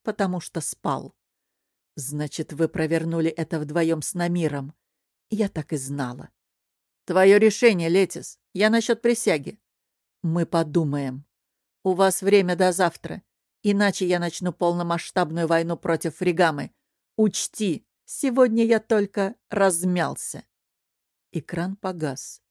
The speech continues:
Ранмир устало закрыл глаза. "Неужели на сегодня все?" "Я хотел навестить свою невесту", пробормотал он, "но боюсь, что усну прямо на ней. Чиките придется подождать.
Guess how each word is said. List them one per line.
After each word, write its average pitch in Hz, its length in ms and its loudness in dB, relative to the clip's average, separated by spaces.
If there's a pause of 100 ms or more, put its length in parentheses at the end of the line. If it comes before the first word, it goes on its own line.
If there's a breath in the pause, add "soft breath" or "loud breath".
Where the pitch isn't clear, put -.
(480)
Ранмир 151 540 -4
устало 170 420 -8
закрыл 165 420 -4
глаза. 156 540 -4 (720)
"Неужели 147 540 -2
на 156 140 -4
сегодня 156 480 -4
все?" 139 420 -8 (1000)
"Я 160 220 -4
хотел 185 400 -2
навестить 180 500 -4
свою 180 300 0
невесту", 180 540 -2
пробормотал 151 760 -6
он, 147 260 -6 (500)
"но 151 220 -6
боюсь, 165 420 2
что - 240 -2
усну 190 320 -4
прямо 147 400 -4
на 151 120 -4
ней. 147 380 -8 (580)
Чиките - 460 -6
придется 160 540 -4
подождать. 151 760 -6